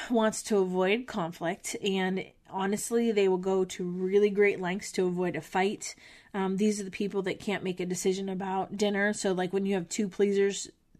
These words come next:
together, uh, "Where do you wanna go?" "I don't know." "Where do you wanna go?" "I don't know." No, you, they can't make a decision to save their lives. I mean, it's, it's,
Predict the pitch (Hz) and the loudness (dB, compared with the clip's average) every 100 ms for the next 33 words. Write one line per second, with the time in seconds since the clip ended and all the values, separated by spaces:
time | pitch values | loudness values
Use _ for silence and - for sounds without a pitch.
0 | _ - 185 185 196 202 202 - - - | _ -8 0 2 4 2 2 -4 -20 -20
1 | - - 196 180 135 - _ - 196 202 | -20 -2 4 4 4 -2 _ -2 2 4
2 | 214 220 202 151 - 180 254 185 180 196 | 4 2 2 0 0 0 0 -2 -2 0
3 | 202 240 240 180 175 - - 185 220 185 | 0 2 0 -2 -4 -6 0 2 2 0
4 | 160 180 - 214 214 226 - 226 - 226 | -4 -6 -2 2 6 6 4 -2 2 2
5 | 226 285 285 233 220 - 196 190 175 - | 2 0 0 2 2 2 -2 -2 -2 -2
6 | 208 185 180 170 175 170 170 185 180 170 | 0 0 -2 -6 -4 -4 -2 -2 -2 -4
7 | 165 147 - - 180 185 180 175 - - | -4 -6 -6 -6 -2 0 0 -2 -8 -8
8 | 202 190 185 - | 0 0 0 -10